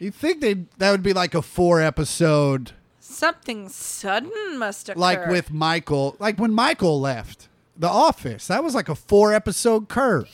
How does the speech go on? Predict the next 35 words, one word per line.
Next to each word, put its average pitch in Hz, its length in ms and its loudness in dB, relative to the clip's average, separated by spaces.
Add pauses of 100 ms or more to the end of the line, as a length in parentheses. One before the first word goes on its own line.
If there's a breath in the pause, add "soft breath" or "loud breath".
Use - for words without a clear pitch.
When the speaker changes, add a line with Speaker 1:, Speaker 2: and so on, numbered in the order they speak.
Speaker 2:
Yeah, 311 200 4
but 302 120 2
I 320 80 2
mean, 285 180 -6
that's 262 220 -2
a 233 60 -4
main 208 280 -6
character 214 480 -4
leaving. 160 440 -12 (160)
Speaker 1:
But 196 180 -6
he 277 260 -2
was, 262 500 -2
though. 117 320 -12 (100)
Well, 180 160 -6 (200)
I 202 60 -2
mean, 226 160 0
America 226 400 0
was. 196 240 2
Granted, 202 360 -2
she 220 260 -4
wasn't 190 400 0
as, 165 180 -4
int-, 185 380 -8
and 175 180 0
we've 185 180 2
talked 180 360 -4
about 135 240 -6
this, 135 180 -8
obviously 160 420 -6
not 151 200 -6
as 135 180 -12
integral 139 520 -8
to - 120 -14
the 113 80 -14
comedy. 127 600 -10